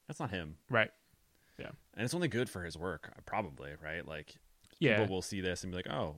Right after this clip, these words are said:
Speaker 1: I should, I should know what it's based on."
Speaker 2: Yeah, right, exactly.
Speaker 1: And then you can't just find the short story online. You gotta buy the book, and that's twelve dollars to
Speaker 2: Yeah, that's
Speaker 1: Mister Murakami.
Speaker 2: <laughs> A lot of it goes to his publishers, you know, but some of it goes
Speaker 1: A lot
Speaker 2: to
Speaker 1: of
Speaker 2: him.
Speaker 1: it goes to his vinyl record collection.
Speaker 2: <laughs> Yeah, probably.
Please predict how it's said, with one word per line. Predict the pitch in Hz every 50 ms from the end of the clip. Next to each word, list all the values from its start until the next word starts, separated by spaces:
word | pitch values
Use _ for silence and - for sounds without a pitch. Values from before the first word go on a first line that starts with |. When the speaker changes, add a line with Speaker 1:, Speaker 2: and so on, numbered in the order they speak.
| -
Speaker 1:
I | - 90
should, | 92 - 95 90 78 _ _ _ _ _ _ _ _ _ _ _ _ _ _ _ _ _ -
I | -
should | - - 101 82
know | 80 82
what | 87 95
it's | 104 -
based | - 107 131 -
on." | - - - - -
Speaker 2:
Yeah, | 147 127 113
right, | 117 117 - -
exactly. | - - - - - - - - - - - - - - - - -
Speaker 1:
And | 98 110
then | 117 113
you | 104
can't | - 127 113 98
just | 107 -
find | 113 107 104
the | 95
short | - 107 98 -
story | - 117 123 98
online. | 82 82 82 82 85 87
You | 87 87 85 78 - 95
gotta | - 92 87 87
buy | - 82 85 90
the | 85 82
book, | 76 87 85 85 87 - - -
and | 90 85 78 78 80 - _ _ _ _ _ _ _ _ -
that's | - - -
twelve | - 123 117 104
dollars | 101 107 113 123 113 87 85 -
to | - - 92 85 85 - -
Speaker 2:
Yeah, | 214 226 143 120 120
that's | 127 139 - -
Speaker 1:
Mister | 104 - - 107
Murakami. | 107 104 - 131 131 127 87 73 -
Speaker 2:
<laughs> | -
A | 180
lot | 165 160 156
of | 147
it | 139
goes | 139 135 117
to | 123
his | 113 -
publishers, | - 117 110 113 113 117 110 110 120 123
you | 123 117
know, | 117 113 117 120 127
but | 131 127 135 - - - - -
some | - - 127 120
of | 113
it | 113 113
goes | 113 107
Speaker 1:
A | -
lot | -
Speaker 2:
to | 156
Speaker 1:
of | 139
Speaker 2:
him. |
Speaker 1:
it | 107 92
goes | 104 101 95
to | - 95
his | 98 95 85
vinyl | 82 78 80 85 92 92 85
record | 85 87 90 - 80 -
collection. | - - - - - - - - - - - - - -
Speaker 2:
<laughs> | 175 -
Yeah, | 139 123
probably. | 110 - 117 113 110 113 113 -